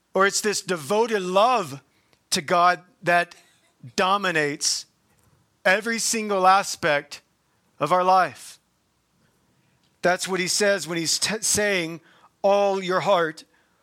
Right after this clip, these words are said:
all your soul, all your mind, all your strength."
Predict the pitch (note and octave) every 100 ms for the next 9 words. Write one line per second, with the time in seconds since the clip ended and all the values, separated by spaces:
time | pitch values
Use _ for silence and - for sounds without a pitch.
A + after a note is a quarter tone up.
0 | _ _ _ - G3+ G3+ G3 F#3 - A3
1 | G3 F3 C#3+ C#3+ _ _ _ _ _ _
2 | - G#3+ G#3+ G3+ G3+ G3+ G3 D#3+ C3+ A#2+
3 | _ _ _ _ - G#3 G#3 G3 F#3 -
4 | G#3+ F#3+ D#3+ B2 -